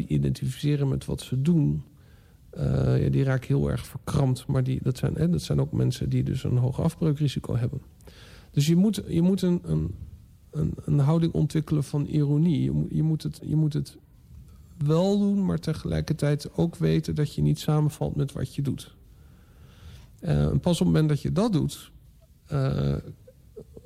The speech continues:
kun je er ook daadwerkelijk lol in gaan krijgen. Want le-, kijk maar naar bij, bij wat je zelf doet. Op het moment dat je gaat, gaat nadenken over wat anderen ervan vinden, of, of, eh,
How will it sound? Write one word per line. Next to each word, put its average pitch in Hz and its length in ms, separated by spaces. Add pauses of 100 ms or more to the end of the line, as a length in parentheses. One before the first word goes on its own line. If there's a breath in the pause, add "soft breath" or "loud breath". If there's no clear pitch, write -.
(1040)
kun 151 140
je 135 60
er 131 80
ook 127 160
daadwerkelijk 143 520
lol 196 220
in 156 100
gaan - 180
krijgen. - 460
Want - 280
le-, - 280 (240)
kijk - 200
maar 135 120
naar 135 200
bij, 135 200
bij 135 100
wat 131 260
je - 60
zelf 185 200
doet. 139 180
Op 143 60
het - 0
moment 143 220
dat 139 160
je 139 60
gaat, - 360
gaat - 420
nadenken 139 540
over 131 220
wat 127 140
anderen 160 360
ervan 135 280
vinden, 131 440
of, - 280
of, - 340 (180)
eh, 65 360